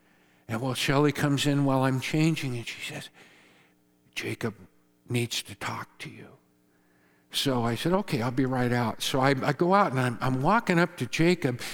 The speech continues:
He's sitting in a chair, a lounge chair, and he says, he says, uh, "Bop, we need to have a conversation."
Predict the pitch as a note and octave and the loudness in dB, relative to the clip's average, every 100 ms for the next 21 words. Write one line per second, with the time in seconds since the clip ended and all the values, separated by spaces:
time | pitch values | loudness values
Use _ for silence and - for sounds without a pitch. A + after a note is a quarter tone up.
0 | - - A#2+ - E3+ C#3+ B2+ G#2+ - - | -12 -6 -2 0 -2 0 -2 -2 -6 -4
1 | E3+ F3 C#3+ A#2 - A#2 A2+ A#2 D3 F#3 | -2 0 0 -2 -4 -4 0 2 4 4
2 | F3+ - - - A#2+ A#2 A#2+ - B2 A2+ | 2 -2 -6 -8 -6 -6 -6 -6 -6 -6
3 | - - - - - B2 A#2+ G#2+ G2 G2 | -10 -20 -20 -20 -14 -10 -10 -12 -14 -18
4 | _ _ _ _ _ - G#3 F3+ - - | _ _ _ _ _ 2 4 4 0 -10
5 | - - - _ _ _ _ _ _ _ | -16 -16 -20 _ _ _ _ _ _ _
6 | _ _ _ - E3 F#3 F#3 C#3+ B2+ C#3+ | _ _ _ 0 4 6 4 2 0 0
7 | B2+ - C#3 C#3 A#2+ G#2+ - C3 C3 - | -2 -4 -2 -2 -2 -4 -4 -6 -6 -10
8 | G#2+ | -18